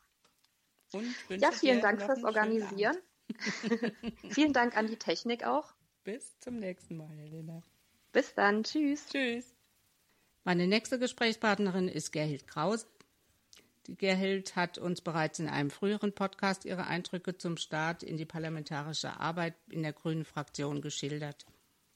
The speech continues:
Speaker 1: Ja, Gerhild, du hast dich für den Ausschuss Klimaschutz und Mobilität entschieden und warst im letzten Jahr, äh, Stadtradelstar und bist auch Mitglied im Runden Tisch Nahmobilität in Dieburg.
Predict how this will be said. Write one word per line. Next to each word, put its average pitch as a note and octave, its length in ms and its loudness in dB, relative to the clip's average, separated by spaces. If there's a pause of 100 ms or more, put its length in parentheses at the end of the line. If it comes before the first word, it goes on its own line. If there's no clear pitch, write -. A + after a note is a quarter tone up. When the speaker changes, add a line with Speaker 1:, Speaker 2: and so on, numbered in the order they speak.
(200)
Speaker 1:
Ja, - 320 6
Gerhild, G3 520 6
du A#3 120 2
hast A3+ 260 2
dich A3 220 2
für G#3 160 2
den F#3+ 220 2
Ausschuss F#3+ 500 0
Klimaschutz F#3+ 600 0
und D#3+ 140 -2
Mobilität D#3 640 -4
entschieden G3 600 -2 (520)
und F#3 360 2
warst D#3 500 6
im E3 200 0
letzten D#3+ 360 0
Jahr, C#3+ 240 0 (260)
äh, F3+ 100 -2
Stadtradelstar F#3 1120 2 (880)
und F3 600 4 (400)
bist - 480 -2 (200)
auch E3+ 220 2
Mitglied G3 680 0
im F3 460 0 (360)
Runden F#3 360 2
Tisch - 340 0
Nahmobilität D3+ 1400 2
in C#3+ 140 -2
Dieburg. - 540 -8